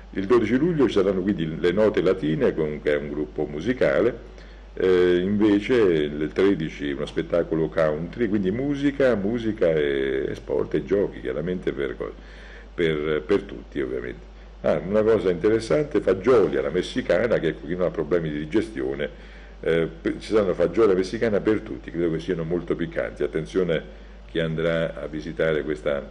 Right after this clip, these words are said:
questo country festival, questo quinto country festival, attenzione a non esagerare. I fagioli alla messicana verranno offerti dall'associazione Cavalieri Ciociari. Va bene, quindi restate collegati,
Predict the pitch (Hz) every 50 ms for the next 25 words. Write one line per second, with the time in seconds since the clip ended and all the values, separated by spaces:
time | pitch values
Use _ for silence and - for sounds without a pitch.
0 | - - - 78 78 - - 78 76 73 - - 73 76 82 82 80 80 78 78
1 | 82 80 76 76 - - 87 82 78 73 78 73 - 80 73 85 80 80 78 71
2 | 76 78 78 80 80 - 104 - - 71 71 69 - 73 67 65 65 64 - -
3 | 69 - 80 78 73 73 76 78 73 73 80 73 69 76 73 64 57 50 50 -
4 | - - - - - - - - - 85 82 98 95 98 107 95 82 82 82 -
5 | 95 101 92 85 80 80 - - - - 85 85 87 90 104 113 110 - - 82
6 | 78 - 80 71 69 65 - 90 95 101 - - 85 76 69 - - - - -
7 | 95 95 90 78 80 85 80 73 73 71 69 71 69 - - - 104 98 - -
8 | - 55 50 50 - - - - - - - - - - - - - 87 78 62
9 | 67 82 98 92 85 82 80 82 80 - 101 92 90 78 - 80 78 73 69 69
10 | 67 65 67 67 - - 82 87 101 113 110 123 135 135 123 - - 73